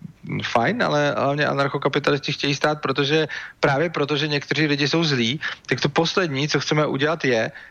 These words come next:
někam koncentrovat všechnu tu moc, aby se tam oni mohli poprat, eh, což se potom krásně ukazuje, co se tady kolem nás děje. Třeba dneska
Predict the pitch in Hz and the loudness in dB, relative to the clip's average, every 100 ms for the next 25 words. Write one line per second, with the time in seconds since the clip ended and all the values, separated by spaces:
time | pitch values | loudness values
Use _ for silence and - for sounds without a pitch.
0 | _ 135 165 170 147 139 156 147 156 170 | _ 0 2 0 0 0 0 0 0 0
1 | 151 147 135 151 170 127 143 - 131 139 | 0 -2 -2 0 0 0 -2 -2 0 0
2 | 143 147 143 143 147 139 165 147 123 123 | 0 0 0 -2 0 2 2 0 0 0
3 | - - - - - _ - 135 135 135 | -2 -10 -20 -20 -20 _ 0 2 4 0
4 | 135 - - 156 147 - - - 165 156 | -2 -8 -2 -2 0 -4 -4 -2 -2 0
5 | 160 156 143 131 - 170 147 147 123 127 | 0 0 -2 -4 -4 -4 0 -2 0 0
6 | 127 160 - - _ _ _ - - 147 | 0 0 -6 -20 _ _ _ -6 -2 -2
7 | - 165 147 147 147 151 156 151 156 156 | 2 2 2 0 0 0 0 0 0 -2
8 | 135 170 185 117 98 107 107 117 117 - | -2 0 0 0 0 0 0 -2 -2 0
9 | 147 147 131 - 123 127 - 156 156 | 2 2 -2 -4 -2 -2 0 0 0